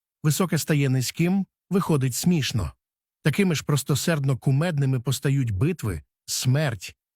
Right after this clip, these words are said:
пекло. Проте не в цьому оригінальність української Енеїди.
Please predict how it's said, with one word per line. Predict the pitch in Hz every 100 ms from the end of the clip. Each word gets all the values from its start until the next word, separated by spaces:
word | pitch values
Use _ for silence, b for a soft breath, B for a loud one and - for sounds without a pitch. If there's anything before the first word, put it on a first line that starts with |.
| _ _
пекло. | 165 190 - 101 76 - _ _ _ _
Проте | 156 196
не | 185
в | 165
цьому | - 185 165
оригінальність | 156 143 135 156 147 151 143 -
української | 143 - 139 139 131 - 143 139 147 -
Енеїди. | 139 147 143 139 98 85